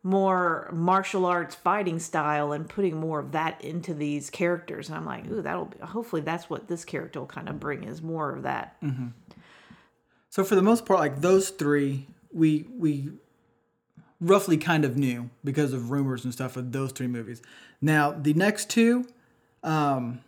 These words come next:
Speaker 2: oh, Shang-Chi is gonna come out February twenty twenty-one. The other one is Doctor Strange and the Multiverse of Madness.
Speaker 1: Mm-hmm.
Speaker 2: That will be, uh,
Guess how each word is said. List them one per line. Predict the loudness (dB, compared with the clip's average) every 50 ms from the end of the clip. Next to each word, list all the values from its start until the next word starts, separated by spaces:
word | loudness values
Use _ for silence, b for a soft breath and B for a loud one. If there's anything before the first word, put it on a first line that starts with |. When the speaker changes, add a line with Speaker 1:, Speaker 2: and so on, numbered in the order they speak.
| _ _ _ _ _ _ -4 0
Speaker 2:
oh, | 2 2 2 2 -2 -6 -10 _ -20 -18 -14
Shang-Chi | -4 0 2 2 2 4 4 6 6
is | 6 6
gonna | 4 2 2
come | 2 2 2
out | 0 0 -2
February | 0 0 0 2 0 -2 -2 -4 -4
twenty | -4 -4 -4 -4 -4
twenty-one. | -4 -4 -6 -6 -6 -8 -10 -12 B B B B B B B B B 6
The | 8 8
other | 8 8 6
one | 6 4 2
is | 2 0 2
Doctor | 4 4 4 4 2 0 -2 -2
Strange | -4 -4 -2 2 2 4 4 2 0 0 -2 -4 -6 -10 -18 _ _ _ _ _ -20 -20 _ _ _ -2
and | 0 2 2
the | 2 2
Multiverse | 2 2 2 0 0 -2 -2 -2 -2 -2 -2 -2 0 0 0 -2 -6 -8 -8
of | -8 -6 -6 -4 -2
Madness. | 0 0 0 0 0 -2 -2 -4 -4 -6 -6 -8 -10 -10 -10 -10 -10 -10 -12 -14 _ _ -4
Speaker 1:
Mm-hmm. | -2 -2 -2 -2 -4 -6 -8 -12 B B B B B B B B B B B B -2 2
Speaker 2:
That | 4 6 6 6
will | 6 2 4
be, | 6 6 6 6 6 4 2 2 -2 -4 -6
uh, | -4 -4 -2 -2 -2 -4